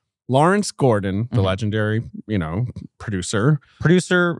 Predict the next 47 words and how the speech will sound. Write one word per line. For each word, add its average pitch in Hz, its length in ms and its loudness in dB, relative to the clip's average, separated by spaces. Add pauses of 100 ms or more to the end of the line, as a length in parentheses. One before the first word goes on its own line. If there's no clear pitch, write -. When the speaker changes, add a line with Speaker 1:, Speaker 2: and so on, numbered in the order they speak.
Speaker 2:
at, 135 220 4
at 131 220 2
one 135 300 2
point 135 220 0
Fox 117 360 0
had, 104 340 0
he 123 160 0
had 113 100 4
just 139 220 -2
become 160 240 2
the 139 80 6
head 143 140 6
of 139 80 4
the 131 60 2
studio, 117 520 2
and 120 160 4
he 185 180 0
was 190 180 6
a 147 40 -2
guy 139 180 4
who 127 80 0
came 131 300 0
out 110 80 2
of - 60 0
the 104 60 -4
Corman 113 500 4
Speaker 1:
That's 98 240 -2
Speaker 2:
School. - 100 -10
Speaker 1:
the 110 120 -10
thing. 160 280 2
Speaker 2:
This 151 100 6
Speaker 1:
He's 147 120 6
Speaker 2:
is - 40 0
the 156 60 4
Speaker 1:
like 131 100 2
Speaker 2:
big 113 160 0
thing. 147 140 2
Speaker 1:
a, 151 160 -2
a - 20 2
trash 185 800 0
guy. 147 500 0
Like, 127 140 0
Speaker 2:
Yes. - 200 -6
Speaker 1:
trash 170 400 0
is 139 180 -2
his 156 180 2
milieu. 135 720 4